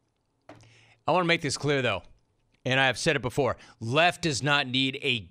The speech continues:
gimmick or a cameo or a prop or a studio storming. He doesn't have to have those things to win.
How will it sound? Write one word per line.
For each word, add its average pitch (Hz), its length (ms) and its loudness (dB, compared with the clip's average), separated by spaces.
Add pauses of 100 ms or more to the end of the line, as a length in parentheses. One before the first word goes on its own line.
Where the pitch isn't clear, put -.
gimmick 117 640 -4 (540)
or 127 140 -2
a 135 60 0
cameo 113 880 0 (280)
or 127 180 0
a 147 60 2
prop 131 640 0 (380)
or 143 180 0
a 143 80 0
studio 135 520 -2
storming. 120 640 -4 (440)
He 131 140 -2
doesn't 175 400 2 (160)
have - 540 2
to 120 100 0
have 120 220 0
those 127 240 -2
things 127 180 -2
to 127 80 -4
win. 127 360 -2